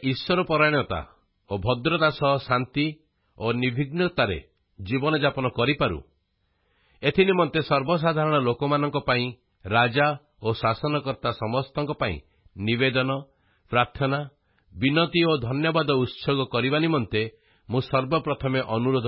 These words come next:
କରୁଅଛି। ଏହା ଆମ୍ଭମାନଙ୍କର ତ୍ରାଣକର୍ତ୍ତା, ଈଶ୍ୱରଙ୍କ ଦୃଷ୍ଟିରେ ଉତ୍ତମ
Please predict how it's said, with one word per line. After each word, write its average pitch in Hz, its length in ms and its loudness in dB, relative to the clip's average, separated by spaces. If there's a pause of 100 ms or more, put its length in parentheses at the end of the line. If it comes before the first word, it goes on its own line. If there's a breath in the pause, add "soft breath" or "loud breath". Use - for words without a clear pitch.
କରୁଅଛି। 104 480 -4 (2500)
ଏହା 160 200 6
ଆମ୍ଭମାନଙ୍କର 180 600 4
ତ୍ରାଣକର୍ତ୍ତା, 127 580 0 (840)
ଈଶ୍ୱରଙ୍କ 156 500 0
ଦୃଷ୍ଟିରେ 139 480 0
ଉତ୍ତମ 139 360 0